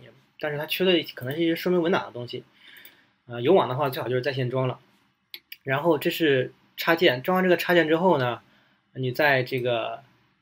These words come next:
File New Project 里边就会发现 C Project 里面就能找到这个，OK，这个部分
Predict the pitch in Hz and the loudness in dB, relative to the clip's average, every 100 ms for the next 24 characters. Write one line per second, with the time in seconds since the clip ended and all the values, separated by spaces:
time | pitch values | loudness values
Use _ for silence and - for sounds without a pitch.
0 | _ - 160 131 117 131 151 151 123 143 | _ 0 4 4 2 0 -4 -4 0 0
1 | 135 - 117 117 117 113 127 131 123 139 | 0 -4 -8 -6 -8 -10 -6 -6 -2 -4
2 | 135 139 123 123 127 - 151 - 123 131 | -4 -4 -4 -8 -12 -8 -8 -8 -4 -2
3 | 123 117 120 120 127 _ _ _ _ _ | -4 -10 -10 -10 -12 _ _ _ _ _
4 | _ - 147 135 160 131 110 139 127 127 | _ -8 -4 -4 -2 -2 -2 -2 -2 -2
5 | 117 113 113 _ _ _ _ _ _ _ | -4 -6 -10 _ _ _ _ _ _ _
6 | _ _ _ _ _ - - 135 135 139 | _ _ _ _ _ -20 -14 -8 -4 -4
7 | 135 127 - | -4 -4 -8